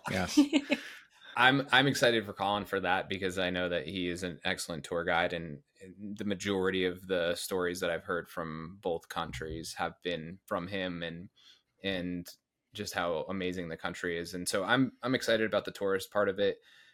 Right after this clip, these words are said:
Speaker 3: as a contrast to how I was such, such a minimal tourist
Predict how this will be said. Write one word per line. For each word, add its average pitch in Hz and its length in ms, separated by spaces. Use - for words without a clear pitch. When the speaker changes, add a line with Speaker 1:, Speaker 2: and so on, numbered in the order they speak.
Speaker 3:
as 98 240
a 95 60
contrast 87 600
to 90 100
how 82 340
I 85 180
was 87 200
such, - 320
such - 180
a 90 60
minimal 85 420
tourist 85 560